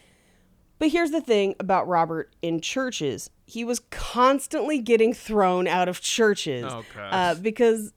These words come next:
Speaker 1: the second anyone preached anything that he didn't exactly agree with, he would stand up in service and shout them down until the men of the congregation physically removed him.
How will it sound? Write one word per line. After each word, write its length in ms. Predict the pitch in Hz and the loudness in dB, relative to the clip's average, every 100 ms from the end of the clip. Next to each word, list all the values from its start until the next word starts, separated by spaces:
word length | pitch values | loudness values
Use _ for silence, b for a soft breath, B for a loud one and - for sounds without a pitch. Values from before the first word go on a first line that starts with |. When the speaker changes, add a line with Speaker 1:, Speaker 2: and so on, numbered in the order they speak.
| - | -12
Speaker 1:
the 220 | 220 262 | 0 0
second 600 | 254 - 302 359 359 330 - | 0 0 0 2 0 -2 2
anyone 420 | 262 285 294 294 | 2 4 2 0
preached 440 | 247 277 262 220 - - | -2 -6 -6 -6 -10 2
anything 520 | 240 269 285 285 277 | 4 4 2 2 0
that 120 | - | -2
he 240 | - 254 247 | -4 -2 -2
didn't 320 | 226 226 - 214 | 0 -4 -4 -4
exactly 920 | 202 180 170 180 254 269 - 247 196 | -4 -4 -2 2 4 2 0 -2 0
agree 420 | 170 202 320 302 | -2 -4 -2 0
with, 320 | 185 160 151 b b b b b _ | 0 -2 -4 b b b b b _
he 180 | 285 302 | 0 0
would 200 | 302 247 | 0 -4
stand 400 | - 277 294 311 | -6 -2 0 -2
up 100 | 294 | -2
in 80 | 277 | -4
service 400 | - 247 247 247 | -2 -2 -2 -2
and 180 | 220 | -4
shout 540 | 214 - - 240 285 247 | -4 -2 2 4 2 2
them 280 | 277 277 196 | 2 2 4
down 380 | 220 220 226 | 4 4 4
until 260 | 202 214 214 | 2 0 0
the 100 | 202 | 0
men 280 | 196 202 233 | 2 2 2
of 100 | 240 | 0
the 80 | 240 | -2
congregation 680 | 214 220 214 196 196 196 196 | -2 -2 -2 0 0 0 -4
physically 760 | - - 214 214 226 233 233 | -6 0 0 2 -2 -4 -6
removed 680 | 208 196 196 180 170 165 - | -2 0 0 0 -2 -4 -8
him. 380 | 147 73 - 214 | -12 -12 -12 -16